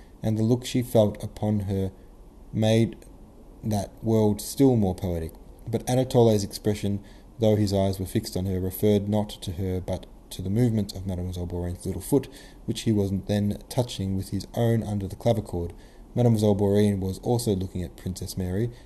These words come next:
and in her lovely eyes there was a look of fearful joy and hope that was also new to the princess. "How she loves me," thought Princess Mary.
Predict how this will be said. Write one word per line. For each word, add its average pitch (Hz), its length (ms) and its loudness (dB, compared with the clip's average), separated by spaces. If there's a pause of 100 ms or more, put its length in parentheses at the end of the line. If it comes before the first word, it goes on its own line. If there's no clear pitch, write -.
(120)
and 104 120 -4
in 110 100 0
her 104 140 2
lovely 98 400 0
eyes 92 420 -4
there 98 100 -4
was 92 160 -6
a 90 40 -6
look 117 260 -2
of 95 120 -4
fearful 98 460 -4
joy 110 380 2 (260)
and 117 140 -4
hope 113 300 0 (300)
that 98 160 -4 (460)
was 107 240 -2
also 107 400 2
new 92 280 0
to - 120 -12
the - 80 -10
princess. - 520 -6 (640)
"How 110 160 4
she 104 160 -4
loves 95 320 -4
me," 92 220 -8 (100)
thought 95 240 -4
Princess 90 360 -6
Mary. 87 260 -4